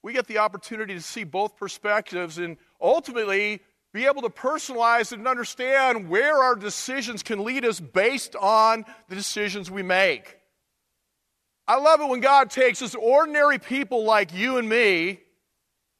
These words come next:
and he uses them to accomplish mighty things. Now, how, how many of you love superheroes?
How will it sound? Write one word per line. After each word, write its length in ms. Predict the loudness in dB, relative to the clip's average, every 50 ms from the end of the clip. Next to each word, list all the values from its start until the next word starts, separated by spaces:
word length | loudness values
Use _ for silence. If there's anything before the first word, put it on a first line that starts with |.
| _ _
and 100 | -10 -8
he 80 | -6 -4
uses 320 | -4 -4 -4 -6 -8 -6
them 420 | -4 -2 0 0 0 0 -2 -4 -8
to 140 | -8 -8 -8
accomplish 800 | -8 -6 -4 -2 0 0 0 -2 -2 -6 -6 -6 -6 -10 -14 -16 _ _
mighty 280 | -4 -2 -2 -2 -4
things. 580 | -6 -6 -6 -6 -6 -6 -10 -14 -20 -20 -20 _ _ _ _ _ _ _ _ _ _ _ _ _ _ _ _ _ _ _ _ _ -8
Now, 60 | -4
how, 160 | -4 -2 -2
how 140 | -2 -2 -4
many 140 | -4 -6 -6
of 40 | -6
you 80 | -4
love 160 | -2 -2 -2 -2
superheroes? 720 | -4 -12 -10 -8 -6 -4 -4 -4 -4 -4 -8 _ -20